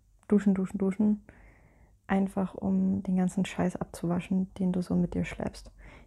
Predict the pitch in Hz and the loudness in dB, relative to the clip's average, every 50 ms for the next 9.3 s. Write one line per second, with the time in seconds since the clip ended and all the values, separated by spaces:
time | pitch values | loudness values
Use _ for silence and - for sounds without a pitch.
0 | - - - 190 185 196 190 - 196 185 - - 180 175 175 - - - - 202 | -18 -8 -4 -2 -2 -2 0 0 0 0 0 2 0 0 0 0 0 2 4 4
1 | 226 247 - - - - - - 220 - - - _ _ _ _ _ _ _ _ | 4 2 0 -4 -6 -6 -6 -6 -8 -10 -12 -16 _ _ _ _ _ _ _ _
2 | - - - _ - - - - - - - 196 180 180 175 180 175 - - - | -20 -20 -16 _ -8 -8 -8 -8 -8 -4 -2 0 2 2 2 2 0 -2 -4 -2
3 | - 220 226 240 247 - - - - 220 - - 240 233 - 240 - - - - | 2 4 4 6 4 4 2 0 0 0 2 4 4 4 6 6 4 4 4 0
4 | - - - - - - - - - - 208 202 208 202 208 196 - - - 190 | -14 -14 -12 -12 -12 -14 -16 -16 -10 -6 -4 -4 -4 -4 -6 -8 -6 -4 -4 -2
5 | 190 190 190 190 190 - - _ - - - - - - - _ _ - 202 202 | -2 0 -2 -2 -4 -6 -10 _ -20 -20 -20 -20 -20 -20 -20 _ _ -4 -2 0
6 | 196 185 180 - 202 202 202 202 - 190 185 - - - 190 190 - 202 190 - | 0 0 2 2 4 2 4 2 2 0 0 -2 -2 -2 -2 -2 -2 -4 -6 -6
7 | - 196 190 185 190 185 190 202 - - - - _ _ _ _ _ _ _ _ | -4 -4 -4 -2 -2 -2 -4 -4 -6 -8 -12 -18 _ _ _ _ _ _ _ _
8 | _ _ - - - 196 180 - - - 175 170 165 - 185 175 - - 185 185 | _ _ -12 -4 -2 0 0 -2 -2 -2 -2 -2 -2 -2 -2 -4 -4 -4 -4 -2
9 | 180 185 190 190 190 190 | -2 0 0 -2 -2 -2